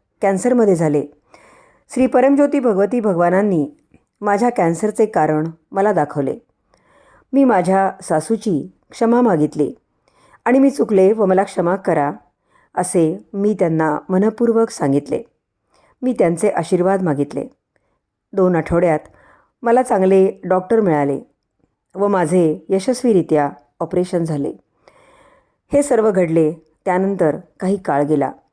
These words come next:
आज मी दोन मुलांची स्वस्थ आई आहे. खूप मोठी शिकवण व आयुष्य वाचवणारे सर्वात मोठे आशीर्वाद देऊन श्री परमज्योती भगवती भगवानांनी मला पुन्हा आयुष्य प्रदान केले.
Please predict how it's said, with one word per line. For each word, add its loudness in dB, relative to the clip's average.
आज 0
मी 4
दोन 4
मुलांची 0
स्वस्थ -4
आई 2
आहे. -2
खूप -2
मोठी 2
शिकवण -2
व 0
आयुष्य 2
वाचवणारे 2
सर्वात 0
मोठे 0
आशीर्वाद 0
देऊन 2
श्री 2
परमज्योती 2
भगवती 0
भगवानांनी 0
मला 2
पुन्हा 2
आयुष्य 0
प्रदान 0
केले. -2